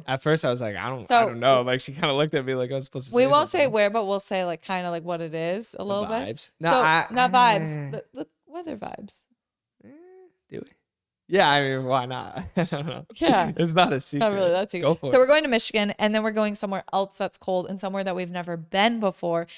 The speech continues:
Speaker 2: and we're super excited about that. So that will be, um, in January or February?
Speaker 1: That's gonna be in January.
Speaker 2: A January thing? Okay, I'm super excited for that because I always love to have a trip planned for, like, the new year because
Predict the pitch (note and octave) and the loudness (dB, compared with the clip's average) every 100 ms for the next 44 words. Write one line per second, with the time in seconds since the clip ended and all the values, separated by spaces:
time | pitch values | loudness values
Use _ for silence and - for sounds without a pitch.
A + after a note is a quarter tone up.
0 | - - F#3 F3+ - G#3+ A3+ G#3 F3+ E3+ | -14 -6 -4 -4 -4 -4 -4 -4 -4 -6
1 | - F3 E3 D#3+ D#3+ D#3+ E3 - - F#3+ | -6 -4 -4 -6 -6 -6 -6 -8 -6 0
2 | F#3+ G3+ G3+ F#3+ F#3+ F3+ F3 F3 _ _ | 0 0 -4 -6 -4 -4 -4 -8 _ _
3 | _ F3 D#3+ D#3 - - _ _ _ _ | _ -6 -6 -6 -10 -16 _ _ _ _
4 | _ F3 E3+ E3+ F#3+ C4+ - _ - E3+ | _ -12 -8 -8 -8 -10 -14 _ -16 -14
5 | D#3+ - - - _ A#2 C3 D#3 D#3+ D3+ | -12 -14 -16 -20 _ -4 -2 -2 0 0
6 | A#2+ A2+ G2 G2+ F#2 F2 A2+ F#3+ F3+ F3+ | -2 -6 -8 -10 -12 -14 -8 -6 -4 -4
7 | F#3+ G3 G3+ G#3+ A3+ - F3+ F3+ E3 F3 | -2 -4 -2 -4 -4 -2 -2 0 0 -2
8 | A#3 C#4+ E4+ C4+ G#3 F#3 E3 D#3+ G3 G#3 | -4 -4 -2 -2 -2 -2 0 0 -2 -4
9 | G3 A3 C4 G4 C#4 F#3+ F#3 A3 - - | 2 4 4 0 0 0 0 -2 -10 -14
10 | - B3 G#3 G3+ - G#3 - - G3 G#3 | -6 0 2 0 -2 -2 -4 -4 -6 -6
11 | G3+ F#3+ F#3 F3 F3+ F3+ F3+ F3 E3 D#3+ | -4 -2 -2 -4 -6 -8 -6 -6 -6 -4
12 | D#3+ F3+ F3+ E3+ D#3+ | -6 -6 -8 -8 -8